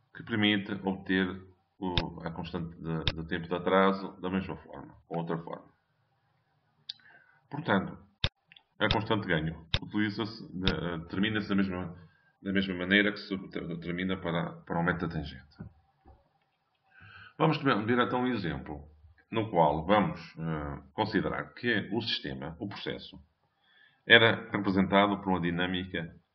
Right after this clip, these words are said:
de terceira ordem, um polo triplo em menos um.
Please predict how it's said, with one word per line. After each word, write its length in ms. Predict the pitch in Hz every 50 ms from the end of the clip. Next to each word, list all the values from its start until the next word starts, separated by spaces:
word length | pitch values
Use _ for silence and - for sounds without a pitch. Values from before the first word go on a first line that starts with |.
| _ _ _ _ _ _ _ _ _ _ _ _ _ _
de 140 | 92 95 98
terceira 280 | 98 - 120 113 90
ordem, 380 | 80 71 64 62 64 67 69 - - _ _ _ _ -
um 160 | 104 101 95
polo 320 | 101 117 113 107 98 98 -
triplo 540 | 113 110 113 110 113 113 110 110 113 - - - _ _ _ _ _ -
em 120 | 87 95
menos 380 | 95 101 107 98 87 80 69 -
um. 220 | 62 58 - -